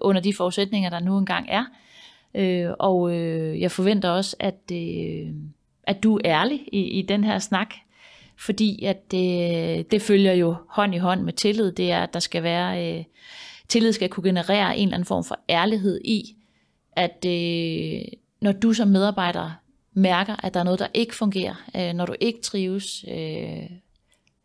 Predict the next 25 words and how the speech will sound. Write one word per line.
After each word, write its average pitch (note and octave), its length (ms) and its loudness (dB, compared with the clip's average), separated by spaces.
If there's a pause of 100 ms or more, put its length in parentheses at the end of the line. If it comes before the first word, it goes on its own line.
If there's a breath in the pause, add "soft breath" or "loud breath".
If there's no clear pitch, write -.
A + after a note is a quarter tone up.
(260)
så A3+ 140 0
skal G#3+ 200 2
du, G3 260 4
øh, F3 300 4 (280)
øh, F#3+ 100 0
kunne F#3+ 380 2
mærke, F3 440 0
at E3+ 160 -6
jeg F3 80 -2
kan - 100 -6
godt F#3+ 180 -2
komme E3+ 220 -6
til E3 280 -4 (460)
min F#3+ 180 4
leder G3 380 4
og F#3+ 80 -4
sige, G3+ 300 2
at - 120 -8
det G3 60 2
her, F#3+ 60 2
det, F#3+ 280 0
det F#3+ 80 0
fungerer F#3+ 320 -2
simpelthen F#3 320 -6
ikke, - 80 -20